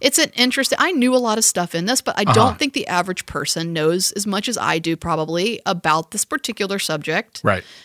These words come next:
Speaker 1: 'Cause it relates to the film industry and it relates to feminism and it relates to, I teach journalism, so it relates to journalism. So I, there, there's a good bit of,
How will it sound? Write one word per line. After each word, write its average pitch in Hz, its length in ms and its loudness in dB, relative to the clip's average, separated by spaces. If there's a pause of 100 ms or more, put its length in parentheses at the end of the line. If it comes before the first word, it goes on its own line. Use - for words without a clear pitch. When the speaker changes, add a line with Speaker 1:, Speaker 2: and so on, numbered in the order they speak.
(100)
Speaker 1:
'Cause 220 160 4
it 226 80 -2
relates 226 340 2
to - 80 -6
the 262 80 -2
film 175 260 -2
industry 170 440 0
and 175 100 -2
it 170 60 -8
relates 160 380 -4
to 240 60 -6
feminism 165 720 -4
and 165 100 -2
it 160 100 -8
relates 165 420 -2
to, 175 220 -4
I 165 100 -2
teach - 340 -4
journalism, 147 580 -4
so 170 220 2
it 165 100 0
relates 175 360 -2
to 208 100 -2
journalism. 156 480 -4
So 208 220 -2
I, 202 80 -2
there, 226 260 0
there's 233 220 0
a 220 40 -2
good 185 300 -2
bit 175 160 0
of, 165 220 -2